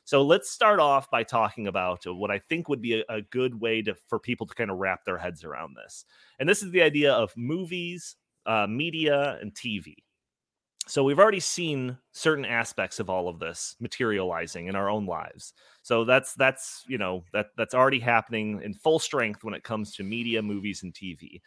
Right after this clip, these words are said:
The era of physical media is in its death throes. Um, I recall not that many Christmases ago, my favorite gift underneath the tree would be one that was a, a rectangle about that size, you know, real thin,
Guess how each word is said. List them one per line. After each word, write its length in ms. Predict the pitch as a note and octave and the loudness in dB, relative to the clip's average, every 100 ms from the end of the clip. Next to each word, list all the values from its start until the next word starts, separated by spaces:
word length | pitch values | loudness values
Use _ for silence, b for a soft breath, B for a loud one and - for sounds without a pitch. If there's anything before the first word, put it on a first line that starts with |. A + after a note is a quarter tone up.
| b b b b | b b b b
The 120 | C#3 | 2
era 260 | E3+ F#3 F3+ | 4 6 6
of 140 | D#3 | 4
physical 420 | - G3+ F3+ E3 | 2 0 0 -4
media 540 | D3 C#3+ C#3+ C#3+ C#3 C#3 | -2 -2 2 4 4 0
is 560 | A#2+ A#2+ A2+ A2+ A2 G#2 | -2 0 0 0 -2 -4
in 160 | C3+ B2 | -6 -6
its 140 | - | -6
death 260 | G#2 G#2+ - | -2 -2 -2
throes. 580 | G#2+ G2+ G2 F#2+ - - - | -4 -2 -2 -6 -14 -16 -8
Um, 340 | G#2 G2 G2 | -6 -4 -4
I 120 | F2+ | 0
recall 500 | B2 B2+ - B2+ B2 | 0 0 2 2 2
not 220 | A#2+ A#2 C3 | 2 0 0
that 120 | B2 | -4
many 160 | B2+ | -6
Christmases 600 | A2 - - C3 - A#2 | -6 -6 -6 -8 -8 -6
ago, 500 | B2+ B2 A#2 A#2 A#2 B2 | -4 2 4 4 2 -2
my 140 | G2 | -6
favorite 480 | - C#3 C3+ C#3 - | -2 -2 0 -4 -2
gift 460 | B2+ B2+ - - _ _ _ _ - | -2 -2 -6 -20 _ _ _ _ -2
underneath 380 | D3+ E3+ D#3+ | 0 0 -2
the 60 | F3 | -6
tree 340 | - D#3+ D3+ | -6 -4 -2
would 160 | D3 C3 | -2 -2
be 140 | C#3+ | -4
one 340 | C3+ C#3+ D3 D3+ | 0 2 2 0
that 120 | C3+ | -2
was 140 | C#3+ | 0
a, 260 | D3 C#3 C3+ | 2 2 2
a 100 | C#3+ | 0
rectangle 640 | C#3 D3 - C#3+ C3+ C3+ C#3 | 0 -2 -2 -6 -4 -2 2
about 340 | C3 B2+ A#2+ | 2 2 -2
that 260 | B2+ B2+ - | -4 -4 -4
size, 640 | C#3+ B2 A#2 A#2 B2+ B2+ | -2 0 0 -2 -6 -6
you 60 | |
know, 120 | A#2 A2+ | -6 -4
real 280 | B2+ C3 | -4 -4
thin, 500 | B2+ - B2 A#2 A#2+ | -4 -4 -4 -4 -8